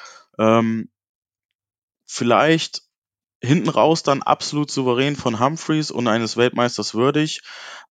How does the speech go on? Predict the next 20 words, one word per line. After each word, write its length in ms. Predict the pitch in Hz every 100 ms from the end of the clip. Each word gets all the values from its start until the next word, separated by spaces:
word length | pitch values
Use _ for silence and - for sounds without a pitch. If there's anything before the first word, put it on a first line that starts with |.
| _ _ -
Aber 460 | 110 135 151 151
ich 340 | 143 - - _ _ _ _ - _ _ -
könnte, 460 | 151 160 170 95 120 123 - _
wie 120 | - 147
gesagt, 280 | 143 147
diese 180 | 131 120
Schlüsselszene 720 | - 170 175 160 - 160 156
im 140 | 113 127
Spiel, 400 | - 147 160 139
wenn 120 | 131
die 140 | 135
andersrum 540 | - 143 151 - 139 127
ausgeht, 640 | 131 139 - 139 139 - - - - - - - -
gespannt, 420 | 110 - 123 135
ob 160 | 117 107
Humphreys 400 | 131 139 127 -
dann 160 | 123 120
das 200 | 113 -
ziehen 300 | - 107 90
kann. 320 | 90 82